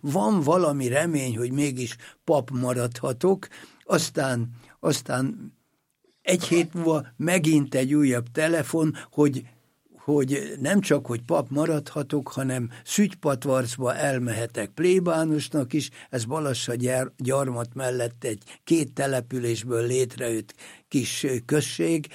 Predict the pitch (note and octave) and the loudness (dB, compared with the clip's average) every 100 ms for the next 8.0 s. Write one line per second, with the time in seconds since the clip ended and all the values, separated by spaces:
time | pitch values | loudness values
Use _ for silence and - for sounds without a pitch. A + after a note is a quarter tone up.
0 | - - C#3 C#3 B2 A#2 B2+ A2 G#2+ - | -12 -2 0 0 0 -2 -2 -4 -6 -10
1 | - C3+ C3+ F3 E3 D3+ D3 B2 - - | -4 -2 2 4 4 2 0 -4 -20 -20
2 | _ - F#3+ F3 - C#3 B2+ A#2+ - - | _ 0 2 2 0 0 0 -2 -4 -18
3 | _ _ _ _ _ - F#3+ D#3 A#2+ - | _ _ _ _ _ -2 0 0 -2 -12
4 | - - - - A3+ C3 A#2+ A#2+ C3 A2+ | -16 -14 -4 0 2 2 -2 -2 -2 -2
5 | - - - - G3 F#3+ D#3 - C3 - | -6 -10 -8 -2 0 2 0 -2 -4 -4
6 | G#3+ A3+ G3 C#3+ A#2 - B2 - D#3 D#3 | -2 2 2 2 -2 -4 -6 -4 -2 -2
7 | C#3 D3 C3+ A#2+ - A2 A#2 A#2 B2+ A#2 | -2 -2 -2 -2 -4 -4 -4 -4 -4 -6